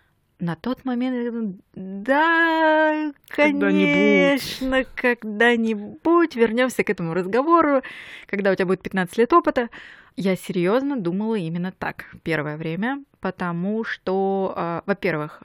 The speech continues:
Speaker 1: мы только что поговорили, что не сразу воспиталось это чувство, то есть я реально шла полгода к этому, когда мне стало спокойно. И это всё было очень так мифически, где-то,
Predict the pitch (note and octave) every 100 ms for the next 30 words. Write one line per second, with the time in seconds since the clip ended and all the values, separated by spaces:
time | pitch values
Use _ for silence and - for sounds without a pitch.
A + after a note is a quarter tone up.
0 | _ G3 G3 F#3 - - E3 E3 F3 E3+
1 | F3 E3 F3 - F3 D#3+ D#3 - _ _
2 | _ _ F#3+ F#3+ G3 - E3+ D#3 D#3 -
3 | - - D3 D#3+ G#3+ - _ _ _ -
4 | - G3+ A3 - A#3 - - A#3 F#3 -
5 | F3 F3 E3+ D#3+ - D#3+ D#3+ - F#3 E3
6 | D#3+ D#3 E3 - A3 A#3+ A#3+ - F#3+ F#3+
7 | F3+ F3 F3 - E3+ E3+ E3 - F3 -
8 | F3 F3 E3+ - _ _ _ _ _ _
9 | _ _ _ - A3+ B3 A#3 G#3+ - _
10 | _ _ _ _ _ A3 A#3+ G#3+ G3 F#3
11 | - E3+ D#3+ - - - _ _ _ _
12 | _ F#3+ G3 - D#4 - - - F3 F#3+
13 | C4+ C4+ B3 A#3 A3+